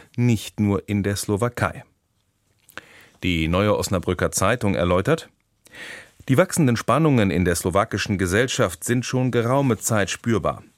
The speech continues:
Premier Robert Fico steht für einen russlandfreundlichen Kurs, will die Strafen für Korruption im Land abschwächen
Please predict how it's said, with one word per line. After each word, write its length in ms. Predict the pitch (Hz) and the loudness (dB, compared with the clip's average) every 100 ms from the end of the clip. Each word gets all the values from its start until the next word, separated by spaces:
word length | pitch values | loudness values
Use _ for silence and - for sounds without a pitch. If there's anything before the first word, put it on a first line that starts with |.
| - - - | -20 -20 -16
Premier 440 | - 127 139 165 156 | -2 2 4 2 2
Robert 300 | 127 117 110 | 2 0 0
Fico 420 | - 113 - 151 | -2 -4 -2 -2
steht 340 | - - 131 - | -2 -4 -4 -2
für 240 | 123 - | -2 0
einen 240 | 113 120 | 0 0
russlandfreundlichen 1000 | 117 131 123 110 87 - 95 95 98 123 | 0 -2 -2 -2 -4 -2 -2 -2 -4 -2
Kurs, 340 | 113 139 120 - | 0 2 0 -2
will 260 | 117 123 131 | 0 0 2
die 140 | 123 | 0
Strafen 480 | 113 131 139 143 120 | -2 0 0 2 0
für 160 | 110 101 | 0 0
Korruption 680 | 117 117 - - 165 156 104 | 0 0 -2 -2 2 2 2
im 120 | 95 | 2
Land 340 | 92 90 - | 2 0 -2
abschwächen 560 | 131 - - 113 110 | -6 -4 -2 0 0